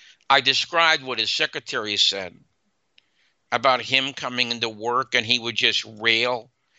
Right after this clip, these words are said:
against Rolling Thunder. Then the rage would subside. He'd stare out the window, start crying,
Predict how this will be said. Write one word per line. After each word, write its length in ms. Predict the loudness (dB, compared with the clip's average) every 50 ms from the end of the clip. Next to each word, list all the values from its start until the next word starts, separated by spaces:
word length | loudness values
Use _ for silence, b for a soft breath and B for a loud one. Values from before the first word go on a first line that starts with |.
| b b b b b -4
against 720 | -4 -2 0 2 2 2 2 2 0 0 0 -2 -6 -10 -12 _ _ _ _ _ _ _ _
Rolling 420 | -8 -4 -2 0 0 0 0 0 0
Thunder. 460 | 2 2 2 2 0 -2 -4 -6 -6 _ _ _ _ _ _ _ _ _ _ _ _ _ _ _ _ _ _ _ _ _ _ b b b b b
Then 160 | 0 2 2
the 80 | 2 0
rage 460 | 0 2 4 6 6 6 4 2 0
would 160 | -2 -2 0
subside. 680 | 0 -2 -2 -2 0 0 0 0 0 0 2 2 2 0 -2 -8 _ _ _ _ _ _ _ _ _ b b b b b b b -10
He'd 160 | -6 -2 0
stare 340 | 0 2 2 2 4 4 4
out 220 | 4 2 0 -4
the 80 | -8 -8
window, 540 | -4 -4 -2 0 0 2 0 0 0 -4 -10 _ _ _ _ _ _ _ _ _ _ _ _ _ _ _ _ _ _ _ _ _ _ _ _ _ _ _ _ _ _ _ _ _ _
start 420 | -4 -2 2 4 4 4 4 2 -2
crying, 640 | -4 0 2 4 4 4 4 2 0 -2 -10 -18